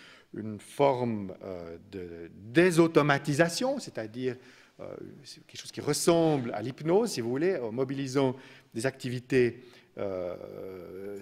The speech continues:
sous-corticales pour essayer, euh, de libérer les sujets de leurs automatisations,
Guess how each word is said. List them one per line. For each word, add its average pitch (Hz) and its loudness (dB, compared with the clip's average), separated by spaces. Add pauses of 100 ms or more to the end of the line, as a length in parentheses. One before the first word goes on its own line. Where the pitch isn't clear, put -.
sous-corticales 185 2
pour 107 -10
essayer, 123 2 (380)
euh, 95 -6
de 101 -8
libérer 160 6
les 135 2
sujets 139 0
de 127 2
leurs 117 0
automatisations, 139 0